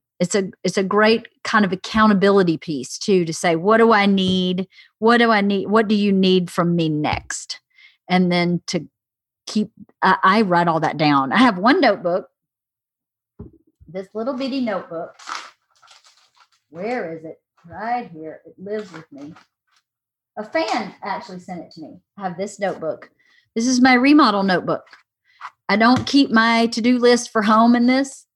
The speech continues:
Uh, it's all about this remodel. So, like, I measured out our closets, wrote it all in here. I went to,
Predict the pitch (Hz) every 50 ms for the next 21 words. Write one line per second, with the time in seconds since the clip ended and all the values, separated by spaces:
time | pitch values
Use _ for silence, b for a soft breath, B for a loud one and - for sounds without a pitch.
0 | _ - 208 208 202 - - 208 214 - - 220 226 233 233 226 214 214 208 208
1 | 202 - - - _ _ _ _ _ _ - 220 - - _ 190 202 202 190 -
2 | - 202 190 185 160 139 - 101 92 - - - 190 196 190 185 - 185 185 190
3 | 196 208 226 233 233 240 226 226 220 220 214 208 202 - - 233 240 254 247 285
4 | 330 311 - - - - - b b b b b b b b - 226 240 233 233
5 | 233 214 208 214 208 202 202 202 220 202 180 160 139 - 175 - _ b b b
6 | b b b - 190 196 208 208 202 208 - 226 208 202 196